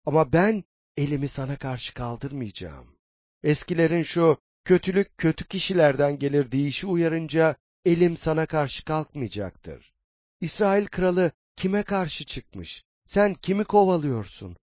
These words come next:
Ölü bir köpek mi? Bir pire mi? Rab yargıç olsun ve hangimizin haklı olduğuna o karar versin. Rab davama baksın ve beni savunup senin elinden kurtarsın. Davut söylediklerini bitirince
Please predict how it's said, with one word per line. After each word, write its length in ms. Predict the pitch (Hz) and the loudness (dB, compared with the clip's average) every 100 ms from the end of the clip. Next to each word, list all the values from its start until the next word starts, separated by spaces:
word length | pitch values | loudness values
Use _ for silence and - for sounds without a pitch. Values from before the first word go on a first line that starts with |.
| _ | _
Ölü 240 | 220 240 220 | 4 4 4
bir 160 | 220 | 0
köpek 520 | - 175 - 220 - | 2 0 4 2 2
mi? 200 | 226 185 - _ _ | -2 -2 -4 _ _
Bir 160 | 185 220 | -2 0
pire 360 | - 190 208 | 0 2 4
mi? 280 | 233 196 107 - _ _ _ 143 | 4 0 -2 -10 _ _ _ 4
Rab 260 | 185 - | 6 6
yargıç 440 | 151 147 147 196 208 | 2 2 0 -2 2
olsun 440 | 190 - 202 196 - _ | 2 2 -2 -2 -6 _
ve 100 | 180 | 0
hangimizin 680 | 175 175 240 226 233 214 208 | 2 4 2 2 -4 -4 0
haklı 340 | 196 180 - 190 | 0 0 2 2
olduğuna 420 | 175 175 175 170 | 4 0 0 0
o 180 | - 165 | -2 -2
karar 420 | 170 147 127 110 | 0 0 0 -2
versin. 520 | 107 98 - 95 90 _ _ - | -4 -4 -10 -14 -14 _ _ 2
Rab 200 | 151 175 - - | 4 4 2 2
davama 600 | 139 143 135 139 135 127 | 6 8 8 4 0 0
baksın 520 | 127 - - 170 175 - _ - | -2 -4 -10 -8 -8 -14 _ -2
ve 160 | 139 | 0
beni 200 | 131 139 | 2 0
savunup 600 | 160 175 160 165 175 165 - _ | 0 0 0 0 -4 -6 -14 _
senin 260 | - 160 147 | -6 -4 -2
elinden 480 | 131 120 127 120 110 | -4 -6 -6 -6 -8
kurtarsın. 760 | 127 107 110 101 - - 85 - _ _ _ _ _ _ - | -10 -12 -10 -12 -14 -18 -20 -20 _ _ _ _ _ _ 2
Davut 260 | 156 185 - | 4 4 2
söylediklerini 720 | 165 156 151 156 - 151 139 | 0 0 0 -4 -2 0 -2
bitirince 680 | 131 143 160 160 160 160 | -6 -6 -6 -2 0 0